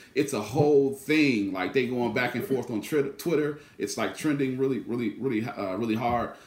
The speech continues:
Uh, so if you wanna check out that beef, <laughs> you got, you gotta check it out. It's, it's, it's, it's quite interesting. I'm not gonna even go into the story, like, all the stuff that they saying. You just gotta go check it out for yourself. Candace Owens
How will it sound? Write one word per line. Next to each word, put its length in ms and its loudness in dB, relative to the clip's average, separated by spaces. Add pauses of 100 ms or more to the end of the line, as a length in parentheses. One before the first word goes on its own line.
(140)
Uh, 280 -4
so 180 -4
if 80 -4
you 80 2
wanna 180 -2
check 220 -6
out 220 -2
that 200 -4
beef, 440 0 (180)
<laughs> 40 -4
you 1000 0
got, 280 2
you 80 4
gotta 220 2
check 240 -4
it 80 -2
out. 240 0
It's, 160 -4
it's, 180 -4
it's, 140 -6
it's 160 -6
quite 260 0
interesting. 320 -2
I'm 120 0
not 120 2
gonna 120 0
even 120 0
go 140 2
into 160 -4
the 60 -10
story, 400 0
like, 280 -2 (280)
all 240 4
the 80 2
stuff 180 -2
that 100 -6
they 120 0
saying. 400 0
You 60 -2
just 120 -2
gotta 160 0
go 140 -2
check 240 -4
it 80 -2
out 180 -2
for 60 -6
yourself. 560 -4
Candace 400 -2
Owens 460 0